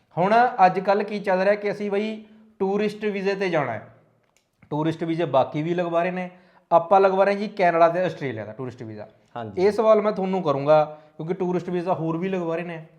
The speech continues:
Speaker 1: ਆਪਣੇ ਕੋਲ ਕਿਉਂ ਆਉਣ ਜੀ? ਸਭ ਤੋਂ ਪਹਿਲਾਂ ਤਾਂ ਰੀਜ਼ਨ ਕੀ ਹੈ?
Speaker 2: ਆਪਾਂ ਗਾਰੰਟੀ ਨਾਲ ਵੀਜ਼ਾ ਲੈ ਕੇ ਦਿੰਨੇ ਆ ਜੀ।
Speaker 1: ਠੀਕ ਹੈ ਜੀ।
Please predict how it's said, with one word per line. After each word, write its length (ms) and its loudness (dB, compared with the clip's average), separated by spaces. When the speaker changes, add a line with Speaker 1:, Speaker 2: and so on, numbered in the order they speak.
Speaker 1:
ਆਪਣੇ 360 2
ਕੋਲ 200 -4
ਕਿਉਂ 220 -10
ਆਉਣ 220 -12
ਜੀ? 60 -14
ਸਭ 120 -16
ਤੋਂ 120 -16
ਪਹਿਲਾਂ 200 -14
ਤਾਂ 100 -16
ਰੀਜ਼ਨ 240 -12
ਕੀ 200 -16
ਹੈ? 100 -20
Speaker 2:
ਆਪਾਂ 280 0
ਗਾਰੰਟੀ 420 -2
ਨਾਲ 220 2
ਵੀਜ਼ਾ 240 -2
ਲੈ 120 -2
ਕੇ 140 -6
ਦਿੰਨੇ 260 -8
ਆ 80 -10
ਜੀ। 140 -14
Speaker 1:
ਠੀਕ 160 -8
ਹੈ 60 -8
ਜੀ। 200 -14